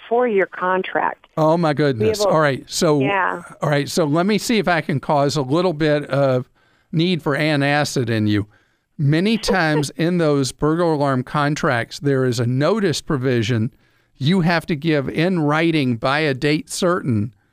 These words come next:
Speaker 2: to not have the alarm do what's called rollover, where you're then stuck with them for another so many months or years.
Speaker 1: That's a good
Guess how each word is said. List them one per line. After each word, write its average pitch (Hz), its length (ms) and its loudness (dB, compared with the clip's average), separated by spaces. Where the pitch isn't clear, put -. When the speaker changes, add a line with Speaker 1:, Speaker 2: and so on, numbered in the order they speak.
Speaker 2:
to 160 120 0
not 147 380 0
have 151 520 0
the 143 200 2
alarm 135 540 0
do 151 120 2
what's 143 220 -2
called 120 360 -2
rollover, 127 840 2
where 143 160 2
you're 143 200 2
then 156 280 0
stuck - 500 -2
with 147 140 0
them 139 280 0
for 135 460 0
another 143 560 2
so 156 240 -2
many 131 240 0
months 117 400 -2
or 113 80 -2
years. 104 540 -6
Speaker 1:
That's 311 300 0
a 302 100 2
good 247 460 -2